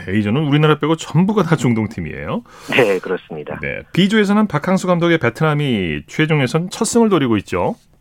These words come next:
Speaker 2: 네, 현재 박항서 감독의 베트남이 월드컵 최종 예선 삼 연패를 당하고 있죠.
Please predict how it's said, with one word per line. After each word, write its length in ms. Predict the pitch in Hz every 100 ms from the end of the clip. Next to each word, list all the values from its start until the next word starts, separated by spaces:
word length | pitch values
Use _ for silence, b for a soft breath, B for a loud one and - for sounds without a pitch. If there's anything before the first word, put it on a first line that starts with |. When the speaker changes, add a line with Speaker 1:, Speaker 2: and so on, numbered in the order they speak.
| 127
Speaker 2:
네, 260 | 135 139
현재 200 | 160 180
박항서 480 | 165 117 208 214 214
감독의 720 | 196 190 185 180 175 180 175 -
베트남이 800 | - - 185 175 165 160 160 160
월드컵 380 | 113 110 156 165
최종 380 | - 208 190 170
예선 260 | 143 151 147
삼 180 | - 233
연패를 480 | 254 240 214 180 143
당하고 480 | 104 101 98 101
있죠. 380 | 87 - - 143